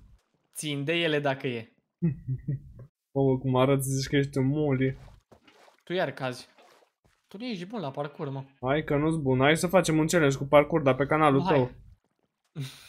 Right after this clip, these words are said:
Speaker 1: <laughs> De ce?
Speaker 2: <laughs> Merge bine cu parcurul pe YouTube, am văzut eu.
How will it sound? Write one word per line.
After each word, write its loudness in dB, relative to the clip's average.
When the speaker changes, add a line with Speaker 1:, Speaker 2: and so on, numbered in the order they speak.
Speaker 1:
<laughs> 4
De 6
ce? -2
Speaker 2:
<laughs> -12
Merge 4
bine 4
cu 0
parcurul 4
pe 0
YouTube, 4
am 2
văzut 0
eu. 2